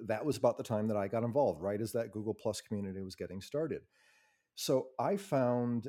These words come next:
a person in my local community here, an adult. Now, at the time, we were making these devices more for children,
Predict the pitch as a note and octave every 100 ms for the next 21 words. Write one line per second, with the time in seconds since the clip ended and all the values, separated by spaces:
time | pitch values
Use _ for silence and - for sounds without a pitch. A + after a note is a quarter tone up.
0 | - A#2 A2 A2+ A2 - B2+ - G#2+ G2+
1 | A#2+ A2+ A2 C3+ A#2 - G#2 F2 F2 E2+
2 | F2+ F#2 F#2+ G2 G2 C3+ - - - F#2+
3 | F2+ A2+ - D3 A#2 A#2+ A#2+ A2 G#2+ G#2
4 | F#2+ F#2+ G#2 G2 G#2+ F#2 G2 A2+ A2+ -
5 | F#2+ - D3 G2 E2 F2